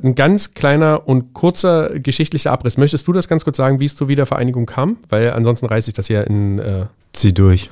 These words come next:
Speaker 1: Soll ich durchziehen? Also, äh,
Speaker 2: Sonst fang, ich fang ja bei Adam und Eva an.
Speaker 1: Dann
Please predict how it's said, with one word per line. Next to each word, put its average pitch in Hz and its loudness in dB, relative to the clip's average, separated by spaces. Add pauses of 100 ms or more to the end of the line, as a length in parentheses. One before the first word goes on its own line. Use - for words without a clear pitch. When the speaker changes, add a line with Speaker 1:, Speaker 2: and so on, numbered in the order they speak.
(160)
Speaker 1:
Soll 135 0
ich 139 0
durchziehen? 190 2 (500)
Also, 143 6
äh, 135 6
Speaker 2:
Sonst 135 8
fang, 127 4
ich - 0
fang 110 4
ja 104 4
bei 95 4 (100)
Adam 104 0
und 98 0
Eva 104 -2
an. 85 -4
Speaker 1:
Dann 117 0